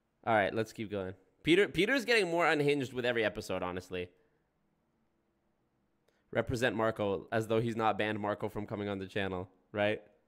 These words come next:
<laughs> Attacked by the F T C. <laughs>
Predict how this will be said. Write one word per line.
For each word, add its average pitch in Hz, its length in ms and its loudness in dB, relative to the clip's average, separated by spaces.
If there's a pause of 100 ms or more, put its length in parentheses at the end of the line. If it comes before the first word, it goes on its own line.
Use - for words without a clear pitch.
<laughs> - 340 -20
Attacked 170 500 6
by 156 120 10
the 143 160 6
F 131 180 4
T 160 200 -2
C. 139 400 -2 (140)
<laughs> 147 800 4